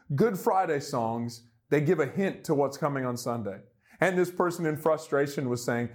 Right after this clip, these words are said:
"Why can't there just be songs about what happened on Friday?" Well, here's why, folks.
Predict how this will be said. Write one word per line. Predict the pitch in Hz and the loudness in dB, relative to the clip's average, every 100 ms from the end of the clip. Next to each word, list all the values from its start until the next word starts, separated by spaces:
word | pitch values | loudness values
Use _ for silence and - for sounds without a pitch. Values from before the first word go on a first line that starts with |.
| - - | -10 0
"Why | 175 | 0
can't | 190 208 | 2 -2
there | 127 | 0
just | 131 147 156 | 0 0 0
be | 165 | -2
songs | 147 135 127 123 | 0 0 0 0
about | 120 113 - | 0 0 2
what | 117 | 0
happened | 131 131 127 127 | 0 0 0 0
on | 120 | -2
Friday?" | - 117 113 107 | 2 2 2 -2
Well, | 120 | -4
here's | 127 208 202 | -2 -4 -2
why, | 143 180 170 | -2 -2 -4
folks. | - 135 156 - | -2 -2 -4 -14